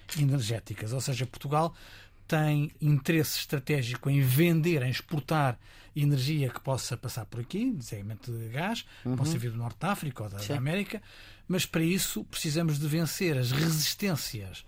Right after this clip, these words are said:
Speaker 1: da França, que são resistências tradicionais, que para defender a sua energia nuclear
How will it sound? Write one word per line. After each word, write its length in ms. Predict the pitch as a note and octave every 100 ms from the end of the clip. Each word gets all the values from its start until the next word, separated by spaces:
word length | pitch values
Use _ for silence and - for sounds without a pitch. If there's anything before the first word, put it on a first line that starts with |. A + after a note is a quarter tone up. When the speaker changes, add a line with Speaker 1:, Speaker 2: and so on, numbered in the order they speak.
| - -
Speaker 1:
da 120 | B2
França, 400 | A2+ C#3+ F#3+ -
que 80 | G3
são 120 | -
resistências 640 | A2+ - - D3 A#2 - G2
tradicionais, 640 | - A2+ - D3 F3+ G#3+ - - - -
que 80 | -
para 200 | - E3+
defender 480 | D#3 - E3 E3+ C#3+
a 40 |
sua 220 | A2+ - C3+
energia 300 | C3 C3+ D3
nuclear 580 | C#3+ D3+ D3+ D#3+ F3+